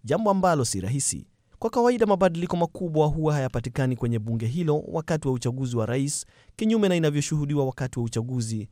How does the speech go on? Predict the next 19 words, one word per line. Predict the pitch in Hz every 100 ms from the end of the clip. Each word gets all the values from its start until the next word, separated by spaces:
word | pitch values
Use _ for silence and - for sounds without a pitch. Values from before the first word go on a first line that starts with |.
| -
wa | 135
katikati | 139 - 120 98
ya | 85
muhula. | 120 147 107 - _ _ _ _
Ingawa | 98 127 131
kuna | 123 123
uwezekano | 123 120 117 139 131
wa | 117
chama | 139 135
cha | 120
Democratic | 127 117 117 143 139 139
kupata | - 139 143 131
idadi | 127 135 135 131
ya |
kutosha | - 127 143 131 135 147
kudhibiti | - 110 117 135 -
baraza | 123 123 131 123
la | 113
wawakilishi, | 117 - 156 180 160